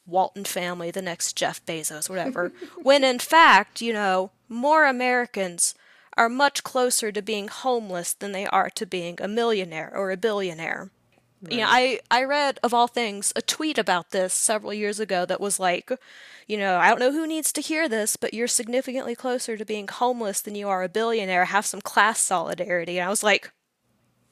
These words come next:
Speaker 1: "Oh, wait. Oh, wait, that's right."
Speaker 2: <laughs>
Speaker 1: Like, that, that's totally right. You know, for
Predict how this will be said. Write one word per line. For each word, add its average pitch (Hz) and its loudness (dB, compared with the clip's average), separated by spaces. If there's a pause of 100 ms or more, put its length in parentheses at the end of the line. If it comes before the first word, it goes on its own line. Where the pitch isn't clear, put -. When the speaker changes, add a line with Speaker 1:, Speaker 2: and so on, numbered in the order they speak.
Speaker 1:
"Oh, 220 -4
wait. 254 -2 (440)
Oh, 285 4
wait, 415 0
that's 262 0
right." 254 4 (100)
Speaker 2:
<laughs> 359 -4 (340)
Speaker 1:
Like, 233 4
that, 269 6
that's 349 4
totally 359 4
right. 196 4
You 240 -4
know, 220 2 (280)
for - 2